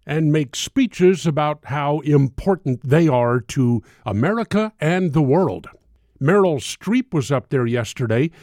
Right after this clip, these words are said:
talking about how many foreigners there are in Hollywood and how vilified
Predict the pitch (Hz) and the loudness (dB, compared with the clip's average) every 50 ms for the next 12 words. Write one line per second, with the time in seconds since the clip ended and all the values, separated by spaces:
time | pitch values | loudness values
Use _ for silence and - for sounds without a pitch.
0 | - _ - - - 131 165 156 - - 143 135 117 127 127 123 113 110 139 156 | -20 _ -20 -14 -6 -4 -4 -4 -4 -4 -4 -4 -4 -4 -6 -6 -4 -4 -4 -2
1 | 143 135 127 120 117 110 - _ _ _ - - - - 170 208 247 240 226 175 | -2 -2 0 -2 -2 -4 -6 _ _ _ -20 -12 -4 0 0 0 2 0 0 0
2 | 139 123 113 101 95 90 - - - _ _ _ 127 135 131 123 131 - 135 131 | 0 0 -2 -2 -4 -6 -10 -12 -18 _ _ _ -2 0 0 0 -2 -4 -4 -2
3 | 123 117 117 113 - _ _ - 139 123 117 101 113 127 120 120 113 110 107 110 | -2 -2 -2 -6 -8 _ _ -4 -4 -2 -2 -2 -2 -2 0 0 0 0 0 0
4 | 113 127 160 160 - _ _ _ _ 135 135 131 113 139 160 147 131 120 107 101 | 0 0 0 -2 -6 _ _ _ _ -4 -2 -2 0 0 0 0 -2 -2 -4 -6
5 | 95 98 107 110 156 190 214 214 185 170 - - - 127 117 110 107 107 107 110 | -8 -8 0 4 4 6 6 4 2 0 -2 -4 -4 -2 -2 -2 -2 -2 -2 -4